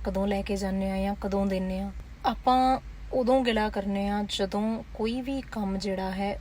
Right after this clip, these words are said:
ਉਹ ਸਾਡੀ ਪਸੰਦ ਦੇ ਅਨੁਸਾਰ ਨਾ ਹੋਇਆ ਹੋਵੇ।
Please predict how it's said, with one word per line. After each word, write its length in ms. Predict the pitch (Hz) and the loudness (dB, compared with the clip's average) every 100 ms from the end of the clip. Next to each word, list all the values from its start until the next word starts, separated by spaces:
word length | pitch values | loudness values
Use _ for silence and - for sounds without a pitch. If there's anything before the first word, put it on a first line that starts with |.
| - | -4
ਉਹ 140 | 233 | -4
ਸਾਡੀ 420 | 226 - 233 196 202 | -2 0 0 0 -4
ਪਸੰਦ 440 | - - 202 196 | -4 -2 -2 -2
ਦੇ 140 | 196 | -2
ਅਨੁਸਾਰ 460 | 202 208 - 202 196 | 0 0 0 0 0
ਨਾ 140 | 190 | -2
ਹੋਇਆ 260 | 185 185 190 | -2 -2 -2
ਹੋਵੇ। 280 | 190 196 | -4 -6